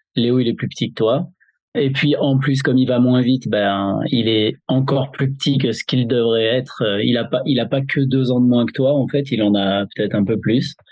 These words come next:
Et du coup, comme c'est un petit frère, bah, sois vigilant à ça à ce moment-là. Et par contre, là, on te demande de faire ça, mais comme c'était un grand frère, quoi. On le préserve pas de ça non plus, quoi.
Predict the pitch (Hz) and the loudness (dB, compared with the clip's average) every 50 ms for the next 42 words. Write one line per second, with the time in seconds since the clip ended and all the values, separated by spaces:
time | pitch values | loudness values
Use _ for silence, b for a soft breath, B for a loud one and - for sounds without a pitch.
0 | - - - 127 120 117 113 113 113 - 139 147 143 - 135 127 120 - 127 120 | -6 -2 -2 -2 -2 -2 -4 -4 -2 0 0 0 0 0 0 0 0 0 0 0
1 | 120 - - 123 117 - - 127 139 156 147 131 113 104 98 - - 127 120 117 | 0 0 0 -2 0 0 0 0 0 2 2 2 2 0 0 -2 -2 -2 0 2
2 | 127 123 120 113 117 117 120 120 117 107 104 - - 131 135 135 127 - - - | 2 2 2 2 2 2 2 2 0 0 -2 -2 0 2 2 2 0 0 0 0
3 | 117 113 110 107 104 110 127 156 165 - _ _ _ _ _ _ _ _ _ _ | 0 2 2 2 2 2 2 0 -2 -6 _ _ _ _ _ _ _ _ _ _
4 | _ _ _ _ _ _ _ _ _ - 123 120 - 113 98 - - 135 139 135 | _ _ _ _ _ _ _ _ _ -2 -2 0 0 -2 -4 0 0 0 0 2
5 | 131 123 127 - 123 101 123 113 117 131 139 135 131 - - 113 98 - - 120 | 0 0 0 -2 -2 -2 0 0 2 2 2 2 2 0 -4 -6 -4 -2 -2 -2
6 | 123 131 135 131 - 95 - - 110 104 - - 107 101 - 101 104 107 101 101 | 0 0 0 -2 -2 -2 -2 -4 -4 -4 -4 -6 -4 -2 -2 0 0 0 2 2
7 | 110 117 - - 110 120 139 - - 135 135 - _ B B B B B B B | 0 0 0 -2 -2 -2 -2 -4 -4 -4 -4 -6 _ B B B B B B B
8 | B 139 135 127 123 123 - - - 147 135 135 139 135 117 120 131 135 135 147 | B -2 0 0 0 0 -2 -2 -2 0 0 0 0 0 0 0 0 0 0 0
9 | 147 143 127 131 127 131 - 151 139 135 120 123 123 131 - - 135 - - 104 | 0 2 2 0 0 0 -2 0 0 2 2 2 2 0 0 -2 -4 -2 -2 -4